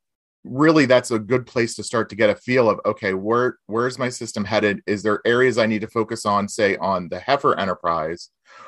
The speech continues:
where I'm looking at my growth, my maturity, my breeding strategies there?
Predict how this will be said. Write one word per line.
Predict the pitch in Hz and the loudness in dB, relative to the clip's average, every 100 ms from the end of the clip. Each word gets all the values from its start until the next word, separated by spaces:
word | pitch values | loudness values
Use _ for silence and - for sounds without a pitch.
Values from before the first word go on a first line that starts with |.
| - | -14
where | - 104 | 0 4
I'm | 104 104 | 6 4
looking | 107 113 117 107 - | 4 2 2 0 -2
at | 98 90 - - _ _ - | -2 -2 -4 -14 _ _ -4
my | 98 78 - _ - | -4 -4 -10 _ -16
growth, | 95 117 117 120 - _ | 2 4 4 2 -8 _
my | 101 | -2
maturity, | 104 101 127 113 110 107 | -2 0 2 4 4 0
my | 95 95 | -2 -4
breeding | 85 113 113 113 | 0 0 2 0
strategies | - 98 98 87 90 104 | 0 0 0 -6 -10 2
there? | 139 107 98 101 | 4 4 2 -4